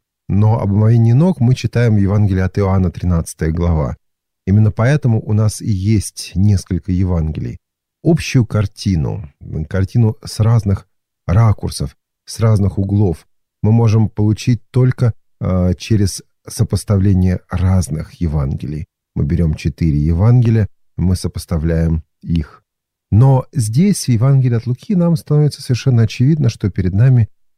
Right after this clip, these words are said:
день кризиса. И вот этот кризис разрешится во Христе. Знаете, есть популярный гимн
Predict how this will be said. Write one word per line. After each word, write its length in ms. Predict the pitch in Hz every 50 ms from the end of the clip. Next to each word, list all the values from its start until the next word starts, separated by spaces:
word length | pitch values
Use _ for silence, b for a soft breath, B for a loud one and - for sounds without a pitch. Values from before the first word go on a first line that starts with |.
| _ -
день 480 | - 87 85 82 98 120 123 123 120 104 -
кризиса. 880 | - - 120 120 123 113 101 87 80 71 - - - - - - - _ _ _ _ _ _ _ _ -
И 20 | -
вот 140 | 85 82
этот 260 | 95 90 78 85 76 -
кризис 600 | - - 110 127 139 135 113 123 107 - - - _ _ _ _ _ _ _ _ _ _ _ _ -
разрешится 920 | - 110 113 107 98 98 101 92 - - - 117 110 - - - 123 107 98 - _ _ _ _ _ -
во 220 | 85 85 87 104
Христе. 640 | 98 - - 104 104 - - - - 92 87 76 - - _ _ _ _ _ _ _ _ _ _ _ _ _ _ _ _ _ _ _ _ _ _ _ _ _ -
Знаете, 580 | 120 113 160 170 170 - - 135 123 110 110 - - - - B B B
есть 340 | 117 127 135 147 135 - _
популярный 640 | - 113 - - 120 117 123 123 113 110 113 120
гимн 460 | 120 113 120 139 160 151 131 107 90